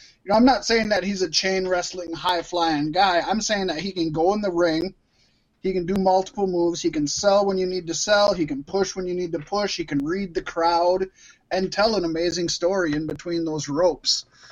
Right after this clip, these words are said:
And that's just something that I still think to this day Roman Reigns hasn't mastered.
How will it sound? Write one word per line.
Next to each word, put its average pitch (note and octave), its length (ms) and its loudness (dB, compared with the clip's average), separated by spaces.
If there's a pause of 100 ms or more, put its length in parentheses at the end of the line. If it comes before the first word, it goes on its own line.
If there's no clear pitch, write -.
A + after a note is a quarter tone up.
(440)
And F#3+ 220 2
that's F#3+ 180 0
just A#3+ 220 2
something A#3 380 2
that F#3 160 2
I G3 100 4
still G#3 340 0
think G#3+ 280 -8
to F3+ 80 -14
this G3 240 -4
day F#3 260 0
Roman F3+ 400 2
Reigns F3+ 300 -2
hasn't E3 420 -2
mastered. G3+ 880 0